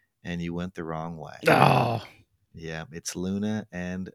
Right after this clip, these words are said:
Speaker 1: Louie.
Speaker 2: I could see Luna for a girl dog name, but Louie to be that
Speaker 1: Yeah.
Speaker 2: popular of a boy dog name is, is, that's
Speaker 1: Yeah,
Speaker 2: interesting.
Speaker 1: extremely, yeah, Luna's extremely popular for girl dogs and Louie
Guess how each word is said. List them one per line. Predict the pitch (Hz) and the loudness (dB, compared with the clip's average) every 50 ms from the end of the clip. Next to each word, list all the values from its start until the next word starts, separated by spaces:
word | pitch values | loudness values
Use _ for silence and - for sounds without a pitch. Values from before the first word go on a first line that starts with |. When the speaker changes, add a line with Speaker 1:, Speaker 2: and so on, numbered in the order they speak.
| _ _ | _ _
Speaker 1:
Louie. | 87 90 90 85 87 87 92 90 87 | -14 -12 -10 -8 -8 -8 -8 -6 0
Speaker 2:
I | - 147 180 | 4 4 4
could | - 226 214 190 | 6 4 4 4
see | - - 208 208 | 4 4 4 6
Luna | 185 156 156 165 170 165 151 | 8 10 10 10 10 10 8
for | 135 - 147 143 131 | 6 8 6 6 8
a | 120 | 8
girl | 120 131 135 135 | 8 8 8 8
dog | 127 131 123 120 120 | 8 8 6 6 6
name, | 123 120 113 | 4 4 4
but | 123 110 - _ _ - | 4 0 0 _ _ -8
Louie | 120 113 117 120 135 147 160 180 202 208 214 214 208 208 190 - _ _ _ _ _ _ _ _ _ _ _ _ _ _ - - | -4 -2 4 8 8 8 10 8 6 6 6 6 6 4 2 0 _ _ _ _ _ _ _ _ _ _ _ _ _ _ -2 -2
to | 135 | 4
be | 127 139 139 | 6 6 8
that | 120 127 127 147 139 | 8 8 6 6 4
Speaker 1:
Yeah. | 113 147 | 2 0
Speaker 2:
popular | 190 143 139 139 - 165 156 151 151 151 151 | 2 4 2 4 4 4 6 6 8 8 8
of | 147 135 | 6 6
a | 135 | 4
boy | 120 117 117 120 139 165 | 4 6 6 6 6 6
dog | 160 131 113 107 104 101 | 6 4 4 2 2 0
name | 107 104 104 | -2 -2 -2
is, | 104 104 104 - - _ - | -2 -4 -6 -10 -16 _ -12
is, | 110 107 | -10 -8
that's | 107 - - - | -8 -8 -6 0
Speaker 1:
Yeah, | 107 110 104 | 2 2 2
Speaker 2:
interesting. | 175 - - 113 - - 87 | 2 0 0 -2 0 -2 0
Speaker 1:
extremely, | 90 117 120 127 135 135 127 - - _ _ _ | 4 4 6 6 6 4 4 0 -14 _ _ _
yeah, | 117 101 92 | 4 6 6
Luna's | 92 95 104 107 110 113 104 87 | 6 6 6 6 6 6 4 2
extremely | 95 78 - - - 107 107 104 110 110 | 0 -2 -2 -4 0 2 2 2 2 0
popular | 110 - 107 107 104 110 110 107 | 2 2 2 4 4 2 0 0
for | 110 - 95 | 0 -2 -4
girl | 90 92 95 101 101 | 0 0 0 2 2
dogs | 104 107 113 113 120 117 104 85 | 2 2 2 2 0 -2 -4 -4
and | 90 87 82 82 - | -4 -4 -4 -6 -8
Louie | - 82 87 92 92 98 98 | -10 -6 -4 -2 -2 -2 -2